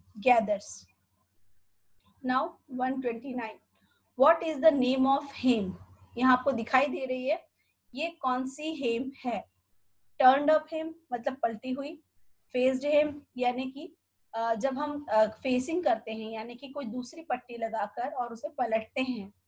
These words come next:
किसी दूसरे कपड़े की पट्टी लगाकर उसे हम पलटते हैं तो उसे हम कहते हैं faced hem, मतलब दूसरा पट-, अ, facing का piece लगाकर और उसे पलटाकर उस पर hemming की जाती है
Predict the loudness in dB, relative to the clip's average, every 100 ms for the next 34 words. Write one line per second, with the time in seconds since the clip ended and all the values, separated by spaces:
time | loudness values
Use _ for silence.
0 | _ _ _ -10 -6 -4 -2 -2 0 -2
1 | -4 -6 -6 -10 -10 -8 -4 -2 -2 -4
2 | -8 -10 -10 -8 -2 -2 -2 -4 -6 -4
3 | -4 -8 -10 -20 -20 -6 -6 -2 0 2
4 | 2 -2 -2 -2 -2 -6 _ _ _ _
5 | _ 4 6 4 0 -4 -2 -4 -8 _
6 | -10 -6 -2 -2 -4 _ _ -6 -4 0
7 | 2 2 -2 -12 _ 2 2 2 -2 -4
8 | -4 -2 -4 -6 -16 -10 -8 -6 -8 -8
9 | -6 -6 -6 -6 -6 -6 -10 _ _ _
10 | -2 0 -2 -2 -6 -6 -6 -2 -2 -2
11 | -4 -2 -4 -4 -4 -4 -4 -8 -8 -6